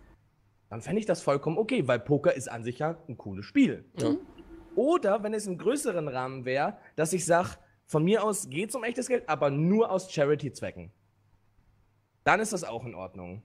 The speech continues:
Speaker 1: Aber nicht zur persönlichen Bereicherung oder zur Aufgeilung von irgendwelchen anderen Menschen.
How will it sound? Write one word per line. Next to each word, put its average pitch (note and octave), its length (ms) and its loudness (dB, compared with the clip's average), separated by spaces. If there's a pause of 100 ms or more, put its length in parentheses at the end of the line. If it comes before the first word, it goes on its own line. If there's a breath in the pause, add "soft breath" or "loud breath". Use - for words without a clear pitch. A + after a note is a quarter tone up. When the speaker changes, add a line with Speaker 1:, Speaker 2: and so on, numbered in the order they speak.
(360 soft breath)
Speaker 1:
Aber D3+ 280 2
nicht G#3 260 0
zur G3 160 -4
persönlichen F3+ 480 -2
Bereicherung E3 500 0
oder D#3+ 200 -2
zur A#2+ 160 -4
Aufgeilung D#3+ 500 0
von D3 140 -10
irgendwelchen C#3+ 340 -2
anderen A#2 240 -2
Menschen. G#2+ 420 -6